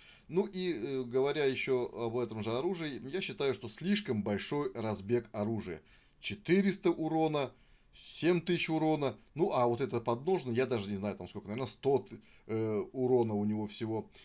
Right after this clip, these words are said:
И если он сказал, что даже в бюрера надо стрелять два раза, значит, у него как минимум, э, десять тысяч, э, Х П.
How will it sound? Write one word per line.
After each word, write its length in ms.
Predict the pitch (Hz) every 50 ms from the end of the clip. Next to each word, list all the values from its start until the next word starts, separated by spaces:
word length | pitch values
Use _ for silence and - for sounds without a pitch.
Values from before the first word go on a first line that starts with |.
| - _
И 60 | -
если 260 | 151 170 196 185 190 175
он 100 | 170 151
сказал, 300 | - 156 143 151 165 139
что 140 | - 143
даже 220 | 131 143 131 127 131
в 60 | 123
бюрера 320 | 135 147 139 123 117 107
надо 220 | 107 120 123 110 107
стрелять 400 | 104 - 117 117 120 120 - 107 -
два 340 | 104 101 113 127 123 107 98
раза, 300 | 127 160 180 135 120 101
значит, 280 | 92 135 156 - - -
у 40 | 120
него 160 | 131 139 113
как 240 | - 123 113 - 131
минимум, 480 | 147 151 139 127 123 120 117 107 110 - - - - - - - - -
э, 100 | - 117 110 104 - -
десять 460 | 127 123 117 151 175 175 170 - - - - -
тысяч, 420 | - 151 151 - 120 - - - - _ - _ _ -
э, 280 | - - - 123 120 117 113 -
Х 100 | - 143
П. 340 | - - 147 135 120 98 -